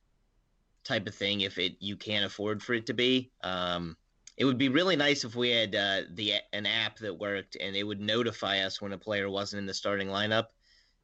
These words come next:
That would, uh, alleviate a lot of pains, I think. But, uh,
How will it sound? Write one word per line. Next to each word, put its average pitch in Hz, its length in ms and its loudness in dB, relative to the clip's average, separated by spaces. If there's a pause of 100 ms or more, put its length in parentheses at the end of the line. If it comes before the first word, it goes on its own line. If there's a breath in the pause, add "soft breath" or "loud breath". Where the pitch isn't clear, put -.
That 110 180 2
would, 107 200 2
uh, 92 340 4 (200)
alleviate 101 640 2
a 78 40 -2
lot 92 220 0
of 85 160 -8
pains, 92 600 -6 (120)
I 85 40 -8
think. 82 340 -6 (140)
But, 90 160 2
uh, 90 240 4